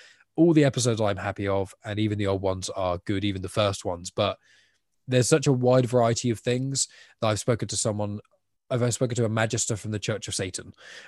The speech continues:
but I've also spoken, and they're atheists anyway, just to clarify, they don't worship Satan. Um,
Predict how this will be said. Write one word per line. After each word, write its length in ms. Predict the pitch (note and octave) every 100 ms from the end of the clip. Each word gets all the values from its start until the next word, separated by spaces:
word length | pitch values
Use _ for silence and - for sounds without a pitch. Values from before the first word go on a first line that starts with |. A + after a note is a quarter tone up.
| -
but 180 | A#2 - -
I've 160 | B2
also 300 | A#2+ A#2 A#2
spoken, 480 | G#2 A#2 G#2+ - G#2
and 120 | G#2
they're 120 | G#2+
atheists 520 | G#2 G2+ - F2 - F#2+
anyway, 220 | F2+ F2
just 160 | -
to 60 | -
clarify, 320 | - F2+ F#2+
they 80 | F#2
don't 100 | F#2
worship 320 | F#2+ F2+ G2
Satan. 320 | - G2 G2+ - - - -
Um, 320 | G2+ G#2 G2+